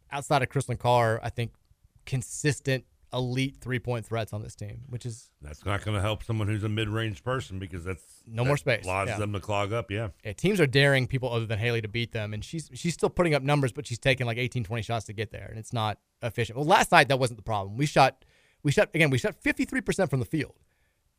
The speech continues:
Speaker 1: Walls' teams never lose when they shoot fifty percent from the field.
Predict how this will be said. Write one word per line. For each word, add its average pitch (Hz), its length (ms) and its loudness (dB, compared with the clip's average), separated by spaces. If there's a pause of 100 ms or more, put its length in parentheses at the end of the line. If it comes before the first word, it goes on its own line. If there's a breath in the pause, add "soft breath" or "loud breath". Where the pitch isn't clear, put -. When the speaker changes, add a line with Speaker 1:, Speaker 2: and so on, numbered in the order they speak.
Speaker 1:
Walls' 175 400 4
teams 180 460 -2
never 160 420 6
lose - 340 -4 (260)
when 135 120 4
they 131 100 4
shoot 147 240 -2
fifty 131 160 0
percent 131 280 -2
from 120 80 -6
the 117 60 -4
field. 123 360 2